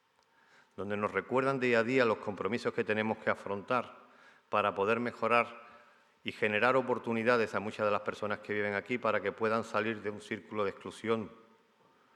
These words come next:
de un círculo que los condena a la pobreza, de un círculo que los condena a la marginación, y que nos recuerdan día a día las obligaciones que tenemos las administraciones públicas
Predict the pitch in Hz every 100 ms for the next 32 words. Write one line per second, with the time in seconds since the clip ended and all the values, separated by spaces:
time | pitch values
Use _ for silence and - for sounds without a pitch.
0 | - _ 98 95 110 113 110 - 101 92
1 | 92 101 101 98 92 92 98 - 73 -
2 | - _ _ _ _ - - _ 101 98
3 | 113 - 120 113 104 92 95 90 98 101
4 | 90 82 - 80 76 87 76 67 - _
5 | _ _ _ _ _ _ _ _ _ -
6 | _ 92 104 95 92 120 127 135 123 120
7 | 107 110 131 92 101 123 - - _ _
8 | - - _ - 95 98 95 90 113 113
9 | 117 107 110 110 110 101 101 98 95 -
10 | 92 - 104 95 - 120 104 87 87 107